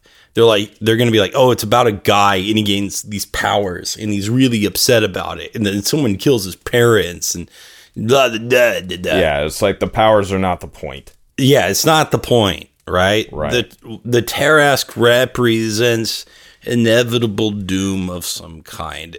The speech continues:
Speaker 1: Um, it's a monster, so it probably represents the sins of those that live around in the area. The, uh, the sin has come to life in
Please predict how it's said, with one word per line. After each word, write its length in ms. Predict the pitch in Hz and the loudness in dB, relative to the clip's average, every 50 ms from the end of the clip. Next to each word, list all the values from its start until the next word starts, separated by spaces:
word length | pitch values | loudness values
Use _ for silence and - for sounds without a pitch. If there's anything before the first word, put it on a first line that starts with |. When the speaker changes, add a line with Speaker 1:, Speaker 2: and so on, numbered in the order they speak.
| - - - | -12 -6 -2
Speaker 1:
Um, 480 | 101 98 98 95 90 90 90 95 - - | 0 2 2 2 0 0 -2 -4 -6 -6
it's 220 | 101 101 - - | -6 -4 0 0
a 40 | 110 | 2
monster, 720 | 110 107 107 107 113 113 113 110 - - 92 80 78 78 | 4 4 4 4 4 2 2 0 -2 -4 -6 -8 -8 -8
so 180 | - - 104 104 | -8 -6 -6 -6
it 140 | - - - | -6 -8 -10
probably 840 | - - 127 117 120 123 131 120 107 104 107 113 110 110 110 - _ - - - _ _ _ _ | -6 -2 -2 0 0 -2 -2 -4 -4 -2 0 0 0 0 -2 -8 _ -20 -20 -20 _ _ _ _
represents 920 | - 107 110 117 - - 123 113 113 117 107 95 101 107 110 107 - - - | 2 2 2 2 2 2 4 4 6 4 4 4 4 4 2 2 0 -2 0
the 140 | 107 113 - | 0 0 2
sins 640 | - - - - 117 117 120 117 117 113 104 - | 2 2 2 4 4 4 4 4 2 0 0 0
of 220 | 113 107 98 98 95 | -2 -2 -2 0 2
those 420 | 101 101 104 104 107 104 98 98 92 | 4 4 6 4 2 2 -2 -2 -4
that 200 | 101 - - 95 | -6 -6 -4 -4
live 200 | 95 95 95 98 | -4 -4 -2 -2
around 580 | 95 90 90 87 90 95 98 98 95 95 95 95 | -2 -2 -2 -2 -2 -2 -2 -2 -2 -4 -6 -6
in 160 | 95 95 95 | -6 -6 -6
the 200 | 92 92 90 87 | -6 -6 -6 -8
area. 460 | 90 87 87 87 85 80 80 76 76 | -8 -8 -8 -8 -8 -10 -12 -14 -16
The, 260 | 80 87 90 82 - - _ _ _ _ _ _ _ _ - | -18 -18 -18 -18 -18 -20 _ _ _ _ _ _ _ _ -8
uh, 260 | - 87 82 82 85 | -4 -2 0 0 0
the 160 | 82 80 85 - | 0 0 -2 -2
sin 320 | - - 131 135 131 123 | 0 2 2 4 4 4
has 240 | 104 104 101 90 - | 2 2 0 0 -2
come 300 | - - - 123 127 117 | -2 -2 -2 0 0 0
to 120 | - - 104 | 0 0 0
life 520 | 104 101 101 101 101 101 95 - - - | 2 2 2 2 0 -2 -4 -6 -10 -14
in 260 | - - 98 95 107 | -14 -12 -12 -12 -12